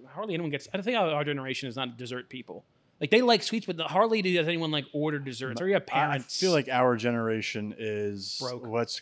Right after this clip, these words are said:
Speaker 2: well, that, yeah,
Speaker 1: Yeah.
Speaker 2: but let's go get ice cream somewhere. Like, that's my friends.
Speaker 1: Yeah.
Speaker 2: They're like, "Let's go get ice cream somewhere af-, after, you know, after." Uh, if I'm waiting for a table,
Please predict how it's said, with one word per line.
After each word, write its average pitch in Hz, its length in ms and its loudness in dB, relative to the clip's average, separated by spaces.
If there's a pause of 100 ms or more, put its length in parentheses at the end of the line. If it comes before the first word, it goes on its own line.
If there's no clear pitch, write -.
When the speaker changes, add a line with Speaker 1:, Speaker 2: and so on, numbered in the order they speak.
Speaker 2:
well, 113 200 -2
that, 104 420 2
yeah, 110 100 -2
Speaker 1:
Yeah. 104 240 0
Speaker 2:
but 107 320 -6
let's 113 220 -4
go 113 240 -2
get 107 260 -6
ice 104 180 -8
cream 98 300 -8
somewhere. 98 640 -6
Like, 113 180 -4
that's - 480 -2 (200)
my 104 280 -2
friends. 95 520 -10 (260)
Speaker 1:
Yeah. 147 120 -12 (300)
Speaker 2:
They're 113 100 4
like, 110 140 4
"Let's 117 160 0
go 131 100 2
get 123 120 2
ice 113 200 0
cream 107 180 -6
somewhere 104 800 -4
af-, 107 320 -10
after, 104 320 -6
you 104 140 -10
know, 101 220 -10 (100)
after." 101 600 -6 (1080)
Uh, 110 120 -12 (560)
if 127 100 2
I'm 175 180 6
waiting 127 420 8
for 107 240 0
a 98 40 -2
table, 95 480 -8